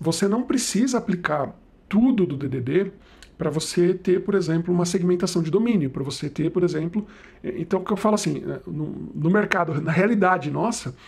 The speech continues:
a gente vai acabar vendo muitos códigos, é, que ou a galera, "Putz,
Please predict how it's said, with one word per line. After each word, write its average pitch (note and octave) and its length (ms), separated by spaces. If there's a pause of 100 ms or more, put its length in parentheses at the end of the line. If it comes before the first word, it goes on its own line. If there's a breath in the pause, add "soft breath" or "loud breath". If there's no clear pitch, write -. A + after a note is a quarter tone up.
(240 loud breath)
a E3+ 80
gente D3+ 160
vai F3 120
acabar F#3 260
vendo F3+ 400
muitos F#3+ 560
códigos, G3 680 (600 loud breath)
é, E3 160
que G#3+ 180
ou A3 380
a F3+ 60
galera, F#3 420
"Putz, F3+ 500